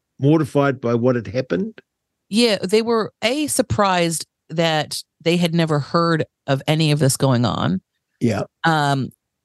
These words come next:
Speaker 2: two, when I started talking about, um, the plan to move forward and that I had had, um, that I wanted an investigation into the council for not listening to the public and talking about our business,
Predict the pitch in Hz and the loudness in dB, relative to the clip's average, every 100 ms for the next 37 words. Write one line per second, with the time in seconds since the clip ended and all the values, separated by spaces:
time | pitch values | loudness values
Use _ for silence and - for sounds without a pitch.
0 | - - 226 190 165 160 - _ _ - | -2 2 4 4 4 2 -2 _ _ -2
1 | 180 190 190 190 170 - 165 160 160 147 | 0 0 0 0 0 0 -2 0 -2 -2
2 | 143 143 143 139 131 - - 143 139 135 | 0 0 0 -2 -2 -4 -2 0 0 0
3 | 135 - _ - 143 - 139 131 147 135 | -4 -8 _ -2 0 2 2 2 2 2
4 | 135 - 214 185 180 160 143 139 135 151 | 2 2 2 4 2 2 2 0 0 0
5 | 131 131 139 135 135 - - - _ _ | 0 -2 -2 -2 -6 -14 -20 -20 _ _
6 | - 151 143 156 156 156 156 151 143 139 | -4 -2 2 2 2 2 2 2 4 4
7 | 143 147 - 135 135 135 139 135 147 - | 4 2 0 0 0 2 2 2 0 0
8 | 160 147 143 143 139 139 131 135 139 135 | 0 2 0 0 0 0 0 0 0 2
9 | 123 - 202 185 185 175 170 143 135 127 | 2 2 0 2 2 2 -2 -4 -4 -4
10 | 127 - - - - - 151 - 147 143 | -6 -12 -18 -16 -10 -2 -2 0 0 2
11 | 143 127 147 214 190 185 175 175 | 2 0 2 2 2 2 2 0